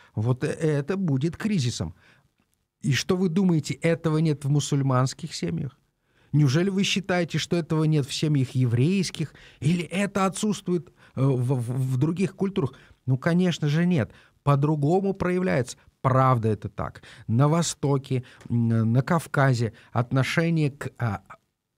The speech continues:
старшим, оно воспитано по-другому в людях. И это облегчает прохождение. Но кризис все равно есть. Но отношение все равно меняется. Но много все, много из того, что было, оно просто ставится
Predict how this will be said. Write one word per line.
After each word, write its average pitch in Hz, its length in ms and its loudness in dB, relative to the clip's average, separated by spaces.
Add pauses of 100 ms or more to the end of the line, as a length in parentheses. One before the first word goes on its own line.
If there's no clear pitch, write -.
(340)
старшим, 151 840 -2
оно 117 420 2
воспитано 123 760 0
по-другому 113 840 -2
в 92 80 -4
людях. 92 400 -8
И 123 80 -2
это 131 240 0
облегчает 143 800 -2
прохождение. 101 680 -4 (260)
Но 135 160 2
кризис 147 600 0
все - 220 -6
равно 170 300 0
есть. - 440 -6 (400)
Но 131 280 4 (100)
отношение 143 560 0
все - 140 -4
равно 160 220 2
меняется. 156 760 0 (340)
Но 117 120 2
много 131 540 2
все, 151 500 -2 (140)
много 135 720 2
из 127 160 -2
того, 127 220 -2
что 120 180 -4
было, 190 260 -2 (140)
оно 107 160 -2
просто 143 400 -4
ставится 127 540 -4